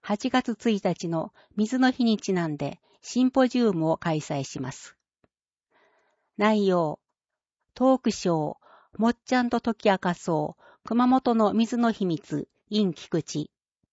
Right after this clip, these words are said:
時、八月五日水曜。午後二時から四時。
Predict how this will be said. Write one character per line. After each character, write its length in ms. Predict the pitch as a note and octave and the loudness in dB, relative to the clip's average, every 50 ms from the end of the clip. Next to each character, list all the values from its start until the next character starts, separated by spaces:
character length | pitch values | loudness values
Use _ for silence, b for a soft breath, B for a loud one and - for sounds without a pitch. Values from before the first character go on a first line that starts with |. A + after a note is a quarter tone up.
| _ _ _ _ _ _ _ _ _ _ _ _ _ _ _ | _ _ _ _ _ _ _ _ _ _ _ _ _ _ _
時、 440 | - A3 G#3 - - G3 F3+ - - _ b b b b | -6 -6 -6 -4 -2 -4 -4 -4 -8 _ b b b b
八 240 | - G#3+ G#3+ - C4 | -6 -6 -4 -2 0
月 260 | B3 C4 B3+ - - | 0 0 0 -2 -4
五 240 | G#3+ G3 - - - | -4 -4 -4 -8 -8
日 220 | - E3 D#3+ - | -4 -4 -4 -4
水 380 | - - - F#3+ F#3 F3+ E3 D3+ | -6 -6 -2 -2 0 0 0 -2
曜。 320 | D#3 D3+ D3 C#3+ - - _ _ _ _ _ _ _ _ _ _ _ _ _ _ _ - | -4 -4 -4 -6 -8 -12 _ _ _ _ _ _ _ _ _ _ _ _ _ _ _ 0
午 140 | - A3+ A#3+ | 2 2 4
後 180 | A#3+ A3+ G3+ - | 4 4 4 4
二 140 | G#3 A3+ G#3 | 2 0 0
時 120 | - G3+ | -2 -2
か 140 | - E3+ D3+ | -2 -2 -2
ら 100 | D3+ D3+ | -2 -2
四 140 | D3+ D3+ C#3+ | -2 -2 -4
時。 280 | - - D3+ D#3 - | -4 -6 -8 -8 -10